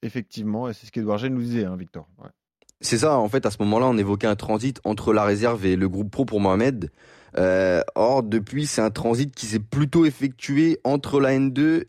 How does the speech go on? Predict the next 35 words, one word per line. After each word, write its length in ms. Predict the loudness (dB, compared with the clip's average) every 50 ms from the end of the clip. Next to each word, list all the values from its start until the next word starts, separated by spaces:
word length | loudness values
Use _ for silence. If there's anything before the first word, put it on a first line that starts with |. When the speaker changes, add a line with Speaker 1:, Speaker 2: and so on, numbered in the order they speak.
| _ 0
Speaker 2:
et 100 | 2 4
les 140 | 4 6 4
U 140 | 4 4 2
dix-neuf. 580 | -2 -6 -4 -2 0 0 0 -2 -6 -14 -20 _ _ _ -20 -20 -20 -20 _ _ -6 -2
Euh, 440 | 2 2 4 4 4 4 4 4 4
alors, 200 | 4 4 2 2
bien 180 | 2 0 0 0
sûr, 180 | 2 2 2
il 80 | 4 4
est 100 | 2 0
toujours 220 | -2 -2 0 0
régulièrement 520 | 0 0 0 2 2 2 4 4 2 2 0
surclassé 680 | -2 -2 -4 -4 -2 0 2 2 2 0 0 2 2
en 80 | 4 4
N 160 | 4 2 2
deux, 240 | 2 2 2 2 0 -2 _ -20 -20 -20 -20 -20 _ _ _ 0
mais 180 | 2 2 4
comme 180 | 4 2 2 2
je 40 | 2
le 80 | 2 0
disais, 220 | 0 2 2 4
il 80 | 4 2
a 40 |
connu 200 | 2 0 0 0
une 120 | 0 0 0
période 300 | 2 2 2 2 2 0
de 120 | 0 -2 -2
creux, 400 | -2 -2 0 0 0 0 -2 -2
euh, 520 | -2 0 2 2 2 2 2 2 2 2 0
due 320 | -2 -4 -2 0 2 4
à 420 | 4 4 4 4 4 4 2 0 0
des 180 | -2 -2 -2
ind-, 120 | -2 -2 -4
des 320 | -6 -12 -8 -4 -2 0 0
indisponibilités, 1120 | 0 0 -2 -6 -6 -2 0 0 2 2 2 0 0 0 -2 0 0 2 2 2 0